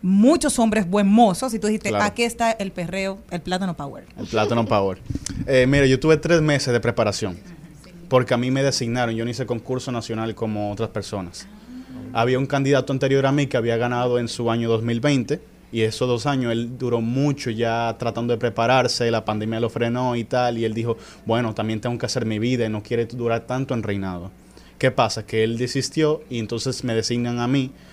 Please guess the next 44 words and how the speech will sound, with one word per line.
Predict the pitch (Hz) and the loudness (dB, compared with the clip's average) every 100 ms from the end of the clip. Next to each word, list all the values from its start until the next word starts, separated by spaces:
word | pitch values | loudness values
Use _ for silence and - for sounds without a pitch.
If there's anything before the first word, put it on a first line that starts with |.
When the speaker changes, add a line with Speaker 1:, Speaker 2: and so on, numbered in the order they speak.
| - | -2
Speaker 2:
por | 117 110 | 0 0
contactarme | 113 104 107 110 117 120 | -4 -4 -4 -2 -2 -2
vía | 117 117 | -2 0
mi, | 135 | 0
vía | 139 123 117 | 0 2 2
Instagram | 156 - 127 127 123 | 2 2 0 0 -2
y | |
hacerme | 113 117 117 | -4 -2 -2
entrevistas | 120 117 123 147 - 131 123 120 | -2 0 0 0 0 0 0 0
y | 120 | -4
tal, | 101 131 127 | -2 0 2
me | 117 | 0
vieron | 113 113 | 0 -2
como | 113 117 117 | -2 -2 0
yo | 120 131 | 2 2
era, | 127 113 | 2 0
que | 104 | -4
tenía | 104 107 | -4 -2
valores, | 113 127 123 117 113 - - - - - - | 0 4 4 2 -2 -6 -20 -20 -20 -20 -12
así, | 107 - 120 | -4 0 0
simpático | 113 - 131 131 120 110 | -2 2 2 4 0 -2
como | 107 101 | -4 -6
tal. | 80 - - - - - - - | -10 -14 -20 -20 -20 -20 -20 -4
Eh, | 120 113 113 | 4 6 6
luego, | 120 123 131 131 | 6 6 6 4
¿qué | 135 | 2
pasa? | 120 107 - - | 2 -2 -2 -4
Que | 113 | -4
me | 113 | 0
designan | 113 - 160 147 135 | 0 2 2 2 0
como | 127 117 | 0 0
Mister | 113 113 120 117 | -2 -4 -6 -6
República | 104 117 120 | 4 6 6
Dominicana | 120 123 147 127 151 - - - - | 2 0 0 0 -4 -12 -20 -20 -6
y | 123 | -2
me | 117 110 | -2 -2
entrenan | 107 127 127 120 117 113 | 0 0 2 0 -2 -4
en | 107 | -2
base | 101 - | -4 -4
a | 101 | -6
pasarela | 107 - 123 117 110 110 110 | -4 2 4 4 2 0 -4
porque | 107 104 | -6 -6
no | 104 | -4
sabía, | 110 101 107 101 101 | -2 0 0 0 -2